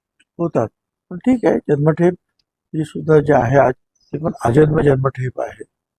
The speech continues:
त्याच्यामुळे आयुष्यभर जे आहे हा तुरुंगवास होईल. तर अशा प्रकारे बाकीचे सुद्धा ज्या ज्या काही हा, या ज्या हत्या झालेल्या आहेत त्या सुद्धा लवकरच, अ,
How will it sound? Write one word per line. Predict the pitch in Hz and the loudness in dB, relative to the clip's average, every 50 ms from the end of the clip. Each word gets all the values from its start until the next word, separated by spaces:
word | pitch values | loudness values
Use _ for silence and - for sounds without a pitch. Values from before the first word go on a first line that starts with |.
| _ _ _ _ _ _ _ _ _ - | _ _ _ _ _ _ _ _ _ -12
त्याच्यामुळे | 139 127 151 147 143 151 147 | -10 -8 -6 -6 -4 -2 -2
आयुष्यभर | 139 131 127 - - 156 135 139 151 | 0 -2 -4 0 0 0 0 2 0
जे | 151 156 160 143 | 0 0 0 0
आहे | 135 139 143 | 0 2 0
हा | 143 | 0
तुरुंगवास | 147 - 135 123 127 127 127 131 143 135 - _ _ | -2 -4 -8 -8 -6 -6 -6 -6 -6 -8 -8 _ _
होईल. | 131 127 - - _ _ _ _ _ _ - _ _ _ _ _ _ _ _ _ _ _ _ | -10 -10 -10 -12 _ _ _ _ _ _ -20 _ _ _ _ _ _ _ _ _ _ _ _
तर | 160 160 160 - - - _ _ _ _ _ _ | -4 -2 -2 -4 -6 -12 _ _ _ _ _ _
अशा | - 160 151 - 196 | -8 -6 -4 -4 -6
प्रकारे | 190 - 175 180 196 196 196 170 | -4 -4 -2 0 0 0 2 2
बाकीचे | 160 160 160 - 196 190 208 208 | 2 2 2 2 2 2 4 2
सुद्धा | - - 190 175 170 190 208 | 2 2 0 2 4 2 2
ज्या | 180 175 175 165 | 4 4 2 2
ज्या | 165 165 175 165 | 4 4 2 2
काही | 160 170 160 165 160 147 - _ _ _ _ _ _ _ _ _ | 4 4 4 4 4 2 0 _ _ _ _ _ _ _ _ _
हा, | - - - - - | -10 -10 -10 -4 0
या | 143 139 139 135 131 151 | 2 4 4 4 4 2
ज्या | 151 147 147 139 135 135 143 - - _ _ _ _ _ 131 | 2 2 4 4 4 2 -2 -6 -12 _ _ _ _ _ -8
हत्या | 131 - _ - 147 131 | -8 -6 _ -4 -4 -2
झालेल्या | 127 123 120 123 123 127 127 127 | 0 0 0 2 2 2 2 2
आहेत | 117 107 101 127 131 117 - _ _ _ _ _ _ _ _ _ _ - | 2 0 0 -4 -6 -6 -8 _ _ _ _ _ _ _ _ _ _ -8
त्या | - 170 | -8 -6
सुद्धा | 160 180 175 175 180 165 | -6 -6 -4 0 0 0
लवकरच, | 160 151 147 - - 160 156 165 160 | 2 0 -2 0 0 2 2 2 2
अ, | - 165 160 156 | 4 4 4 4